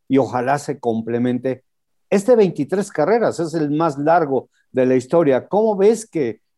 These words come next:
que se pueda manejar? ¿Cómo ves el trabajo de los equipos, eh, el trabajo de los pilotos? Eh, eh, la gente, ¿qué es lo que piensa? Sobre todo la gente que va a trabajar durante todas estas veintitrés fechas de la máxima categoría,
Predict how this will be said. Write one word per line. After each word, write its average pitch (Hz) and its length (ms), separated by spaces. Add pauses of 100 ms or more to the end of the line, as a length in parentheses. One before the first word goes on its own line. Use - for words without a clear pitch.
que 131 100
se 131 140
pueda 160 200
manejar? 147 600
¿Cómo 139 220
ves 139 200
el 127 140
trabajo 117 320
de 113 60
los 107 180
equipos, 143 600 (280)
eh, 120 440
el 120 100
trabajo 123 380
de 110 40
los 110 140
pilotos? 147 720 (260)
Eh, 117 380
eh, 120 800 (500)
la 131 200
gente, 165 400
¿qué 170 100
es 143 100
lo 135 160
que 131 100
piensa? 175 380
Sobre 123 260
todo 165 180
la 135 120
gente 147 320
que 127 80
va 143 120
a 147 40
trabajar 135 640 (260)
durante 131 320
todas 147 380
estas 127 340
veintitrés 120 500
fechas 120 360
de 107 80
la 104 80
máxima 120 400
categoría, 131 680